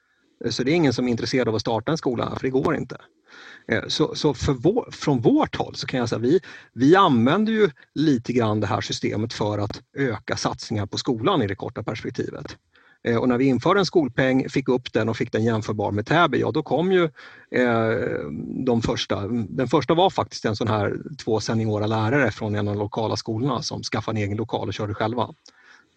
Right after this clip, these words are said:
Och den finns fortfarande kvar, tror jag. Eh, så, me-, medans om man tittar däremot centerpartisterna, för dem handlar det ju här om att de,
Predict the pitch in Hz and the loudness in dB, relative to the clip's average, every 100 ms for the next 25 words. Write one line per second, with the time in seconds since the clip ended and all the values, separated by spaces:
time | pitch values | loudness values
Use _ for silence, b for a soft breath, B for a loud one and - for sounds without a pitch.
0 | - - - - - - 117 117 - 139 | -20 -18 -18 -16 -14 -12 -12 -12 -6 0
1 | 156 165 160 151 139 120 - 170 - - | 0 2 -2 -2 -4 -4 0 0 -2 -6
2 | 104 - - B B B - 120 117 B | -8 -10 -18 B B B 0 2 0 B
3 | B B B B B B B _ _ - | B B B B B B B _ _ -12
4 | - - 104 - 160 165 156 156 - - | -6 -4 -2 0 2 4 4 4 0 0
5 | 147 143 151 135 127 131 123 147 123 110 | 0 2 2 4 4 2 2 0 0 -4
6 | - 190 - 214 139 127 - _ _ _ | -2 -2 2 2 4 2 -4 _ _ _
7 | _ 151 139 143 135 185 202 185 160 147 | _ -12 -6 -2 2 4 4 4 4 2
8 | 123 120 113 107 107 - 110 107 113 | 2 2 2 0 0 -2 -2 0 -2